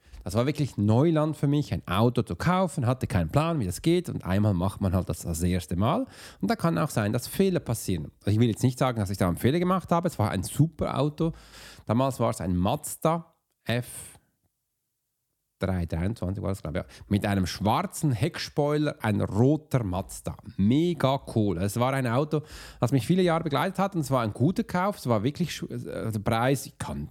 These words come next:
ich weiß nicht mehr, viertausend, fünftausend, sechstausend, irgendwie so. Ich hatte das gleich in den letzten Tagen im Militärdienst, also in der Rekrutenschule gekauft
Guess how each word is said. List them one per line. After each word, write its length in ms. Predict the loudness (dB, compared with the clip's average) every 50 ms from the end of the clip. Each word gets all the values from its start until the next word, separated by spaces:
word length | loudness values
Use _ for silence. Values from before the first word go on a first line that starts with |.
| -10 -8
ich 60 | -6
weiß 260 | -6 -6 -6 -8 -8
nicht 240 | -8 -8 -8 -8 -10
mehr, 100 | -12 -8
viertausend, 640 | -4 -4 -4 -4 -4 -2 -2 0 0 -2 -2 -6 -4
fünftausend, 560 | -2 -2 -2 -2 -4 -8 -10 -10 -10 -14 -12 -8
sechstausend, 480 | -8 -8 -6 -8 -12 -12 -8 -4 0
irgendwie 260 | 2 2 2 2 2
so. 200 | 2 2 0 0 -2 -6 -18 -20 -12 -6
Ich 60 | -4
hatte 160 | -4 -2 -2
das 100 | -2 -2
gleich 360 | 0 0 2 2 2 0 -2 -6 -18 _ _ _ _ _ _ _ _ _ _ _ _ _ _ -8 -2 0
in 100 | 2 2
den 120 | 4 4
letzten 340 | 4 2 2 2 0 -2 0
Tagen 260 | 2 2 2 2 2
im 80 | 2 2
Militärdienst, 760 | 2 2 0 0 0 -2 0 2 2 0 0 0 -2 -8 -16 -18 -18 -14 -6
also 200 | 0 2 4 4
in 80 | 4 4
der 80 | 2
Rekrutenschule 580 | 0 2 2 2 2 2 0 -2 0 0 0 0
gekauft 760 | 0 -2 -4 -4 -4 -2 -2 0 2 2 0 0 -2 -8 -14